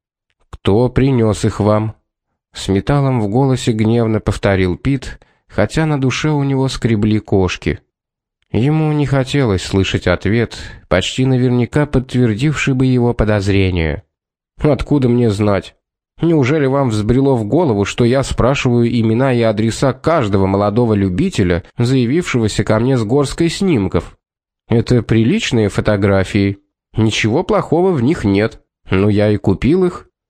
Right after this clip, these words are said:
Честная сделка. О чём тут ещё толковать?» «Опишите мне его». «Описать его? Вы свихнулись или с рождения такой?»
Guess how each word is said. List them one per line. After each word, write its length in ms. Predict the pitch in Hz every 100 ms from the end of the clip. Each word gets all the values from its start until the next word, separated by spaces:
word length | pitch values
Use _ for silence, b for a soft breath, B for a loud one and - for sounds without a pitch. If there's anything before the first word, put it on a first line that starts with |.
| -
Честная 560 | - - 110 - 165 175
сделка. 640 | 156 147 226 143 - 80 - _ _
О 140 | - 135
чём 240 | 247 233
тут 160 | 135 -
ещё 320 | 113 - 107
толковать?» 640 | 104 98 104 95 90 82 - _ _ _ _ _ _ -
«Опишите 600 | 104 - 143 202 190 98
мне 240 | 92 87
его». 300 | 87 85 101 - _ _ _ _ _
«Описать 720 | 107 104 117 98 107 139 135
его? 640 | 104 92 95 80 110 214 - _ _ _ -
Вы 440 | 147 156 156 143
свихнулись 800 | - 160 143 202 277 196 98 -
или 180 | 160 160
с 120 | -
рождения 560 | 226 226 196 185 107 98
такой?» 520 | 98 92 98 90